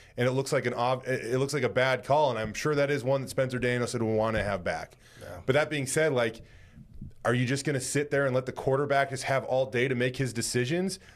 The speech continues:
Speaker 1: Fifty-five dropbacks, one sack over, um, Colorado State's quarterback, last fifty-five dropbacks. He was sacked on the second play of the game by, um,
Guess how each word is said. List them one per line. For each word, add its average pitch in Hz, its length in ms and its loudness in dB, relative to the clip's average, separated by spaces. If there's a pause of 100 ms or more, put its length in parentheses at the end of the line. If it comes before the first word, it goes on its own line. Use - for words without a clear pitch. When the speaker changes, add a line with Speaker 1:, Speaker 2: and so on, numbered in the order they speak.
(220)
Speaker 1:
Fifty-five 220 640 0
dropbacks, 143 560 0
one 151 340 2
sack 139 560 0 (380)
over, 127 500 2
um, 107 440 4 (560)
Colorado 135 380 4
State's 131 200 -4
quarterback, 120 360 2
last 117 280 2
fifty-five 113 460 0
dropbacks. 101 480 0
He 120 60 -2
was 110 100 -2
sacked 135 220 2
on 127 60 -4
the 110 60 -4
second 156 280 -2
play 147 220 2
of 135 60 0
the 123 60 -4
game 127 440 0 (320)
by, 113 280 2
um, 104 320 2